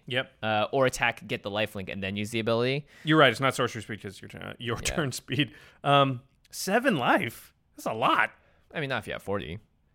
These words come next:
Speaker 2: Here's the thing.
Speaker 1: It's still a lot if you're at forty.
Speaker 2: If you're playing a vampire tribal deck or even just black-white, you're probably, I mean, like, all the black-white commanders, all the black-white cards that are really powerful in c-, uh, Commander often have some kind of lifelink attached to them, I feel like.
Speaker 1: Well,
Speaker 2: Like Karloff,
Speaker 1: Vona
Speaker 2: Uncle
Speaker 1: has
Speaker 2: Karl and
Speaker 1: lifelink.
Speaker 2: stuff.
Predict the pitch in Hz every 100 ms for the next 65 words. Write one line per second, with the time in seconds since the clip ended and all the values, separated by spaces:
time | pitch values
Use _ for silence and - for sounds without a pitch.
0 | _ _ 175 254 175 165 127 415 415 339
1 | 254 220 220 - 269 269 254 233 208 339
2 | 330 - 180 185 113 113 123 147 117 92
3 | 104 107 113 127 - 147 214 240 220 -
4 | 117 143 101 117 104 110 - _ - 131
5 | 220 - 135 131 113 - - 135 151 113
6 | 117 117 - 117 120 113 104 95 92 95
7 | 87 85 _ _ _ _ _ - - 110
8 | 104 110 104 92 101 107 110 113 107 -
9 | 127 127 - - 92 - 120 120 131 -
10 | 98 104 101 95 90 - 107 104 95 82
11 | 87 87 85 85 85 85 - 73 76 -
12 | 73 73 78 - 127 117 110 92 - -
13 | - 95 98 135 175 113 107 110 101 98
14 | 90 90 101 - 98 -